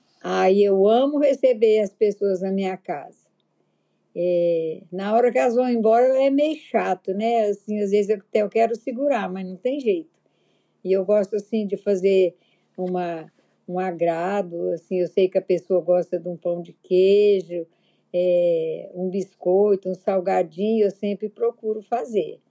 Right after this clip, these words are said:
Pra mim é maravilhoso, não tem nada, é,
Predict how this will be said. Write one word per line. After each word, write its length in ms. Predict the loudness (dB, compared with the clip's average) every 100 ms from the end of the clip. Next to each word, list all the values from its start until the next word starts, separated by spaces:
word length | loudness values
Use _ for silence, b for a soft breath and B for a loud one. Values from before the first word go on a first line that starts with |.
| _ _ _ _
Pra 220 | -6 -4 -2
mim 460 | 0 0 2 0
é 100 | 0
maravilhoso, 800 | -2 0 0 -2 -2 0 0 -2
não 80 | -6
tem 220 | -4 -4
nada, 520 | -4 -4 -8 -12 -16 -20 _ _ _ _ -4
é, 800 | -2 0 0 -2 -6 -8 -12